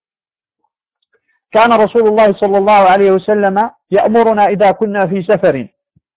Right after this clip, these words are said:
ألا ننزع خفافنا ثلاثة أيام بلياليهن إلا من جنابة، ولكن من غائط وبول ونوم".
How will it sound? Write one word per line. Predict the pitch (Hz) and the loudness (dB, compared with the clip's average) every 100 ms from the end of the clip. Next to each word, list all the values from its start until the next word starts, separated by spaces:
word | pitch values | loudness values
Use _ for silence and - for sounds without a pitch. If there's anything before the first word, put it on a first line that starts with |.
| _ _ _ _ _ _ - | _ _ _ _ _ _ -2
ألا | 202 220 247 | 0 2 2
ننزع | 247 240 202 190 202 | 2 0 0 0 0
خفافنا | 220 185 220 208 190 170 | -2 0 0 2 0 -2
ثلاثة | 160 202 226 208 202 - | 0 2 2 2 -2 -2
أيام | 196 180 226 226 262 311 _ _ _ _ _ _ _ _ _ | -2 0 2 2 0 -6 _ _ _ _ _ _ _ _ _
بلياليهن | 151 220 254 220 214 208 196 202 185 175 254 214 151 131 - _ _ _ _ _ _ _ _ _ _ _ _ _ _ _ _ _ _ _ _ _ _ _ _ 269 | -4 0 2 4 4 4 2 0 0 0 0 0 -2 -2 -8 _ _ _ _ _ _ _ _ _ _ _ _ _ _ _ _ _ _ _ _ _ _ _ _ 0
إلا | 294 285 | 2 2
من | 247 202 | 2 2
جنابة، | 208 196 147 123 104 _ | 2 2 0 -2 -8 _
ولكن | 123 147 202 190 165 160 147 | -2 2 4 2 0 -6 -8
من | 147 | -10
غائط | 143 202 196 151 165 | -2 2 2 0 -2
وبول | 143 139 156 254 233 202 | -2 -2 0 0 0 -2
ونوم". | 180 226 214 - | 0 0 -2 -6